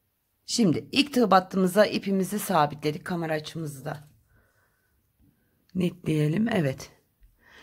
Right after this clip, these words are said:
İlk tığ battıma ipimi sabitledim. Bakın. Bir, iki, üç, dört, beş adet zincir çektim. İlmeğimi genişlettim.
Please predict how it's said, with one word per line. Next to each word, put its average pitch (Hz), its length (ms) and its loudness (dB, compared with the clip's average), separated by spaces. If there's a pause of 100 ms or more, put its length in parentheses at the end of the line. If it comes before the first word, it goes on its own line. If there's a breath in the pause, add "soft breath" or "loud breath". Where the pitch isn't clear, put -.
(420 soft breath)
İlk 285 220 4
tığ 247 160 4
battıma 190 360 6
ipimi 208 300 0
sabitledim. 160 760 -2
Bakın. 147 280 -6 (600 loud breath)
Bir, 202 460 4 (160)
iki, 185 520 -2
üç, 190 560 -4
dört, 170 420 6 (320)
beş 233 200 2
adet 156 260 2
zincir 175 280 -2
çektim. 220 500 -6
İlmeğimi 175 540 0
genişlettim. 180 840 -2